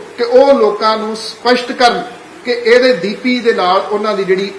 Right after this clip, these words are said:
ਨੇੜਤਾ, ਅਹ, ਕਿੰਨੀ ਸੀਗੀ ਔਰ ਇਸ ਕਤਲ ਦੀ ਅਸਲ ਜਿਹੜੀ ਆ ਉਹ ਵਜ੍ਹਾ ਕੀ ਆ। ਟੈਕਨੀਕਲੀ ਤੁਹਾਨੂੰ ਨੀਲ ਜੀ ਨੇ ਦੱਸਤਾ ਕਿ ਉਹਦਾ ਅਸਲਾ ਲਾਇਸੈਂਸ ਜਿਹੜਾ ਸੀਗਾ ਉਹ ਉਹਨੇ ਆਪ ਹੀ ਹਥਿਆਰ, ਅਹ, ਵੇਚਣ ਦੇ ਵਾਸਤੇ ਤੇ ਬਦਲਣ ਦੇ ਵਾਸਤੇ ਐਪਲੀਕੇਸ਼ਨ ਦੇ ਕੇ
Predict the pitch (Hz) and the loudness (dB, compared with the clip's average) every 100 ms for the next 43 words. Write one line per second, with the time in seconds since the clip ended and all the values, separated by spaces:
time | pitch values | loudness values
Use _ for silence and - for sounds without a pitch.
0 | 151 165 185 196 202 208 196 196 - - | -6 2 4 4 2 2 2 -2 -10 -18
1 | - 190 185 185 - 220 233 262 262 269 | -12 -6 -4 -4 -6 -4 2 2 2 -2
2 | 277 302 - - - - 208 233 240 214 | -2 -2 -6 -14 -10 0 2 4 2 2
3 | 220 233 226 - 220 202 233 220 202 208 | 4 4 0 -6 -4 -2 -2 -2 -6 -8
4 | - 208 226 247 - 190 208 202 175 180 | -4 -2 0 -2 -2 -2 0 0 -2 -2
5 | 214 202 170 202 185 160 208 233 240 - | -2 0 2 0 -2 -4 -4 -2 -4 -8
6 | - 233 247 262 233 - 202 175 185 208 | -4 -4 -2 0 -2 -2 -4 -4 -4 -2
7 | 202 190 180 156 - - 233 240 220 214 | -4 -6 -6 -6 -8 -6 -6 -4 -4 -2
8 | 220 220 190 214 220 220 185 185 202 220 | -2 -2 -6 -4 -2 0 0 -2 -2 -6
9 | - 190 202 185 165 175 214 214 - - | -4 0 2 2 -2 -4 -4 -6 -16 -10
10 | - 233 233 240 240 220 233 240 240 190 | 4 8 10 8 6 2 2 -2 -2 2
11 | 202 233 185 208 233 226 202 196 196 190 | 2 2 -4 -6 -6 -2 -2 0 0 2
12 | 208 214 - - - - - 196 202 185 | 2 0 -6 -16 -20 -20 -4 4 4 4
13 | 175 175 196 202 - 247 247 247 233 226 | 4 6 6 4 -2 -2 0 2 0 -2
14 | - 254 247 170 196 208 277 277 262 202 | -2 -4 -2 0 2 4 4 2 2 2
15 | 180 - 208 - 196 196 175 190 170 165 | -2 -4 -6 -4 -6 -6 -6 -8 -8 -8
16 | 160 170 | -4 -6